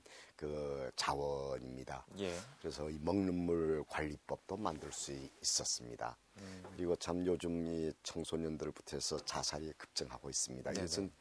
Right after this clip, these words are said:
Speaker 1: 개인에게 책임 돌릴 문제가 아니라 국가의 책임, 사회적 책임의 부분입니다. 그래서
Speaker 2: 음.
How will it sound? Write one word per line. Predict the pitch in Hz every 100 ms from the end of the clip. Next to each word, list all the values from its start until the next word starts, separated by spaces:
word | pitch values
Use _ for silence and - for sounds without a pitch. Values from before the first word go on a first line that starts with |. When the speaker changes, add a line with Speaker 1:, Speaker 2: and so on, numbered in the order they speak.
| - - - -
Speaker 1:
개인에게 | - 85 85 80 82
책임 | - - 85 82
돌릴 | 76 78 76
문제가 | 76 67 67 69
아니라 | 76 82 69 82 113 - - - -
국가의 | - - 71 67
책임, | - 73 73 113
사회적 | - - 92 90 76 - - _
책임의 | - 131 139 92
부분입니다. | 73 - 58 64 60 67
그래서 | 78 78 85
Speaker 2:
음. | 71